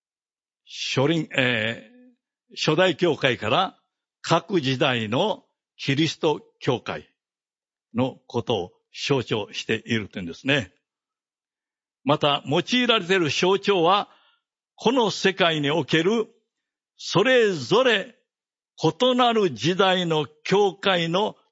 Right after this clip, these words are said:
状態を表している。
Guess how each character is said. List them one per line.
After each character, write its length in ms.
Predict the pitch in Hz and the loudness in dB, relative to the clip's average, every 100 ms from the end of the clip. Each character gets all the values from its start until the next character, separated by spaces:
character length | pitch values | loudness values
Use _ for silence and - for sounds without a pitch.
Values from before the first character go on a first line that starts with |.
| - | -16
状 440 | 92 123 165 180 | -8 0 2 2
態 340 | - 156 143 151 | 2 0 2 2
を 220 | 220 - _ _ _ _ | 2 0 _ _ _ _
表 380 | 120 123 123 107 | 0 2 0 -4
し 140 | - | -8
て 320 | - 113 101 _ _ _ _ _ | -6 -6 -6 _ _ _ _ _
い 120 | - | -4
る。 120 | 101 | -4